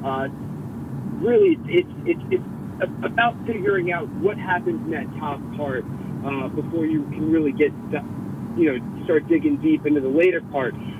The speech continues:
But really, it's, it's, uh, it's an interesting draft, and glad I can release this content, and we can start getting into, uh,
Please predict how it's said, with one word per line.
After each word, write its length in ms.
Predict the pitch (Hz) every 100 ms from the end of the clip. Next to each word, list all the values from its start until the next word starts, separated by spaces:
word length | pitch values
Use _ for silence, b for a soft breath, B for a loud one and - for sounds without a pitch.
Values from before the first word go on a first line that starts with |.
| B
But 80 | 170
really, 300 | 160 254 233
it's, 140 | 185 -
it's, 280 | 170 175 -
uh, 260 | 175 165 151
it's 140 | 156
an 80 | -
interesting 400 | 202 196 - 196
draft, 460 | 160 175 180 185 -
and 640 | 160 151 - - - -
glad 260 | - 170 175
I 100 | 180
can 100 | -
release 340 | 170 160 185 147
this 120 | 160 147
content, 500 | 165 165 175 202 190
and 140 | 151 -
we 80 | -
can 180 | - -
start 220 | 175 175
getting 260 | 175 165
into, 440 | 165 160 175 156 160
uh, 260 | 160 156